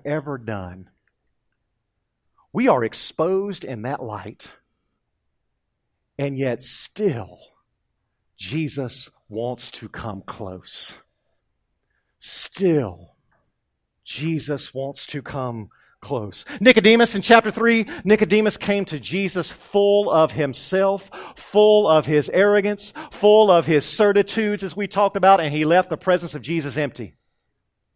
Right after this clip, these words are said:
This woman encountered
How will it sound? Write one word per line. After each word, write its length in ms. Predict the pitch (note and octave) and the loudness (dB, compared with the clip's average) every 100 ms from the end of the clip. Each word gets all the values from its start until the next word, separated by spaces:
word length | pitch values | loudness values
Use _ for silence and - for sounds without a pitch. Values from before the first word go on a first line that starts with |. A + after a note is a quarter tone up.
| _ _ _ _ _ _ _ _ _ _ _ _ _ | _ _ _ _ _ _ _ _ _ _ _ _ _
This 320 | G#2 G3 G#3+ | 4 4 4
woman 360 | D3+ A#2+ F2 F2+ _ _ _ _ _ _ _ _ _ _ | -4 -8 -10 -16 _ _ _ _ _ _ _ _ _ _
encountered 840 | C#3+ D#3 - F3+ E3 - C#3+ G2+ | -8 -8 -4 -4 -4 -4 -6 -6